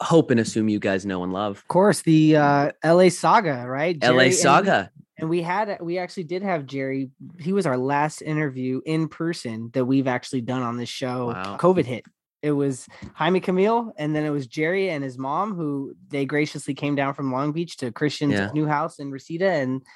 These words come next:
Speaker 2: that was our last in-person interview that we'd had pre-covid.
Speaker 1: Love Jerry's mom, by the way. His whole family, they're
Speaker 2: Oh,
Speaker 1: such,
Speaker 2: amazing.
Speaker 1: such
Speaker 2: Amazing.
Speaker 1: amazing people. Shout out to the Reynosos, uh, if you're listening. But yeah, and then when we were scaling up from that, that show to the,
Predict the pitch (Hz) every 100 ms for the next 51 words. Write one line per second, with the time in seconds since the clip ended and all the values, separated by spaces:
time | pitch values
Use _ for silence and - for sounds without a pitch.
0 | - - 131 139 143 131 127 135 127 143
1 | 139 147 131 131 139 127 117 113 120 131
2 | 127 123 127 123 127 127 113 _ - 120
3 | 120 123 117 120 107 98 101 90 98 92
4 | 92 - - 117 127 117 - 101 92 87
5 | 90 - - 104 98 147 120 104 - 147
6 | 147 120 107 - 143 131 113 104 107 98
7 | 101 92 - 135 135 151 - 139 113 107
8 | 98 92 92 - - - _ _ 95 87
9 | 67 101 101 95 - - - - - 151
10 | 147 143 151 147 147 143 135 127 151 131
11 | 131 123 117 - 117 113 107 98 - 104
12 | - 123 110 - 107 101 - 98 90